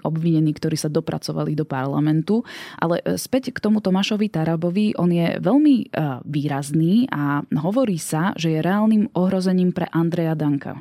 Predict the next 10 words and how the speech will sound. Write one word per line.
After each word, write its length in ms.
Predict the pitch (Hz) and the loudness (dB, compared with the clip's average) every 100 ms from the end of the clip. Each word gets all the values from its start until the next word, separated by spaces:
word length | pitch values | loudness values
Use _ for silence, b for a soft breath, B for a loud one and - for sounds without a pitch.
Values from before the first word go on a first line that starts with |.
| 156 | -6
že 160 | 156 | -4
by 320 | 151 156 151 - B B B | -2 -2 -4 -8 B B B
stranu 400 | - 175 180 - | -2 0 0 0
S 240 | 160 175 | -2 0
N 80 | 160 | 0
S 240 | 156 - | 0 -2
mohol 720 | - 165 170 165 156 156 151 B B - | 0 2 2 2 0 0 -4 B B -10
stiahnuť 520 | - - 180 180 165 | -6 0 2 2 2
na 160 | 160 156 | 2 2
seba 400 | - 151 147 143 | 0 -2 -4 -4